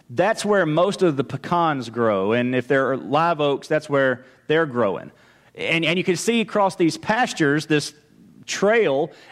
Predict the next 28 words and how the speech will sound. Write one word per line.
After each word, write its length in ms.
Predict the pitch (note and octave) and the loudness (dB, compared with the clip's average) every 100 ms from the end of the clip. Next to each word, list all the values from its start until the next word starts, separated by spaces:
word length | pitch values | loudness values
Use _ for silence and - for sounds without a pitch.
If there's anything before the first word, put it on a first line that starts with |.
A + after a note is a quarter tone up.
| - | -2
and 180 | E3 | 0
you 80 | D#3+ | 0
can 140 | D#3 D3+ | -2 -2
find 260 | G3 A3+ | 0 2
the 60 | F#3+ | 0
creek 420 | - C4 G#3 - | 0 2 2 0
because 600 | F#3 F#3+ F3 E3 D3 - - | -2 2 2 2 -2 -14 -6
just 180 | E3 - | -4 0
look 220 | F3+ F3+ | -2 0
for 120 | F#3 | 0
the, 220 | E3 D3+ | 2 2
the 140 | C#3 C#3+ | 0 -2
trees 560 | - A#3+ G#3 D3+ D3+ | 0 2 2 2 2
that, 200 | C#3+ D3 | 0 0
that 60 | D3+ | -2
aren't 200 | A#2+ A2+ | -2 -4
mesquite. 520 | C3 - F#3+ - - _ - | -6 -2 -2 -4 -16 _ -4
And, 160 | E3 | -2
and 140 | E3+ G3 | 0 0
it's, 160 | F#3+ | -2
it's 160 | - F#3+ | -2 -2
not 220 | G3+ C3+ | 0 0
just 180 | C#3 - | 0 0
a 180 | G#2+ - | 0 0
South 300 | A#2+ G2+ - | -2 -2 0
Texas 340 | A2+ - G#2+ | -4 -4 -6
thing. 220 | C#3 F3 | -2 0
It, 160 | E3 - | -2 -4